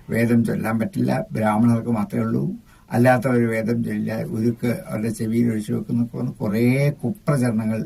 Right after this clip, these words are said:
വേദത്തെക്കുറിച്ച് തുടങ്ങിയിട്ടുണ്ട്. അങ്ങനെ ഒരു പ്രചരണവും ഒരു കാലഘട്ടത്തിലും ഭാരതത്തിൽ ഉണ്ടായിട്ടില്ല. വേദം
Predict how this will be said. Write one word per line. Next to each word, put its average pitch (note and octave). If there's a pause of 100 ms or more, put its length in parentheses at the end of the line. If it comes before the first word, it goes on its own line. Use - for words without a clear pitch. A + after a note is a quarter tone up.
(140)
വേദത്തെക്കുറിച്ച് G#2+
തുടങ്ങിയിട്ടുണ്ട്. - (1200)
അങ്ങനെ F3+ (140)
ഒരു E3+ (100)
പ്രചരണവും D3+ (120)
ഒരു B2 (120)
കാലഘട്ടത്തിലും C#3
ഭാരതത്തിൽ A#2+
ഉണ്ടായിട്ടില്ല. G#2 (1700)
വേദം D#3